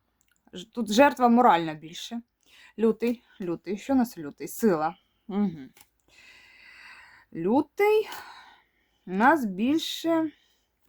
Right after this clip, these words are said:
йде на тему, я вам скажу, бойових дій там, де лінія зіткнення. І березень. Мгм.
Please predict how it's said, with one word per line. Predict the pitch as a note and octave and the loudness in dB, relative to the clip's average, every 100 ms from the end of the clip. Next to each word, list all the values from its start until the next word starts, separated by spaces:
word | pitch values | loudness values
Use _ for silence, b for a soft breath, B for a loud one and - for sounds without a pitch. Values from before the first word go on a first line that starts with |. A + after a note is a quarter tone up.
| _ _ b b b b b b b b b | _ _ b b b b b b b b b
йде | F#3 E3+ G3 C#4 | -6 0 4 6
на | D#4+ B3 | 6 4
тему, | - E3+ F#3+ A#3 C4+ D4+ D#4+ - | 0 -8 0 2 4 4 0 -2
я | G#3+ G3+ | 0 2
вам | A3 C4 | 2 0
скажу, | - - B3 F3 F3 F#3+ A#3+ C4+ | -2 0 0 0 -4 0 0 0
бойових | G3 A3+ G#3+ F#3 A3 A#3 | 2 2 4 4 2 2
дій | G3 B3 | 2 -2
там, | A#3+ A3 A3+ | 0 2 4
де | A3+ | 2
лінія | G3+ A3 A#3 | 2 2 0
зіткнення. | E3+ - C#3+ D3 D3 - _ _ b b b b b b _ - | -2 -14 -18 -18 -18 -20 _ _ b b b b b b _ -4
І | B3 B3 | 0 0
березень. | E3+ E3+ D#3+ E3+ A#3+ D#4 - _ _ _ _ _ _ _ _ _ _ _ _ _ _ _ _ _ _ _ _ _ _ _ _ _ _ _ _ _ _ _ _ | 0 -4 -4 -2 -2 -2 -4 _ _ _ _ _ _ _ _ _ _ _ _ _ _ _ _ _ _ _ _ _ _ _ _ _ _ _ _ _ _ _ _
Мгм. | - G#3 | -8 -8